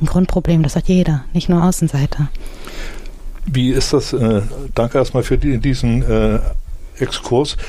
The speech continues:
Speaker 2: Wie ist das denn mit dir selbst? Hast du Kontakte, äh, zu Autoren oder gibt es vielleicht einen Autoren oder eine Autorin, mit dem du oder mit der du gern mal in Kontakt treten würdest?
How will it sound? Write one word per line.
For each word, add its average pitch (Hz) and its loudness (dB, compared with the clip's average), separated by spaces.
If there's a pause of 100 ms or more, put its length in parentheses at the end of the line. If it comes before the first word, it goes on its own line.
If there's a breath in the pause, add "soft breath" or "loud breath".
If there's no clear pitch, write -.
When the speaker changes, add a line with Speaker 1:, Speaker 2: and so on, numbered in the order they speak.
(160 loud breath)
Speaker 2:
Wie 127 2
ist - 0
das 160 0
denn 123 2
mit 117 0
dir 131 4
selbst? 107 0
Hast - 0
du 127 2
Kontakte, 117 2
äh, - -16
zu 120 -2
Autoren 117 0
oder 110 2 (300 loud breath)
gibt 131 -2
es 123 2
vielleicht 107 0
einen 101 0
Autoren 123 2
oder 104 0
eine 98 0
Autorin, 110 0 (260 loud breath)
mit 101 0
dem 110 2
du 107 2
oder 104 -2
mit 95 -2
der 101 2
du 107 0
gern 101 2
mal 101 2
in 95 -2
Kontakt - -2
treten 92 0
würdest? 127 -2